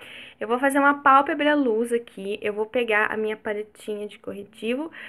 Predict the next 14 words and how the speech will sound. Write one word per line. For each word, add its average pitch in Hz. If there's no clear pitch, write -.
vou 240
pegar 262
esse 262
tom 240
aqui, 240
ó, 214
um 214
pouquinho 320
mais 320
clarinho, 226
né, 262
da 208
nossa 185
paleta. 180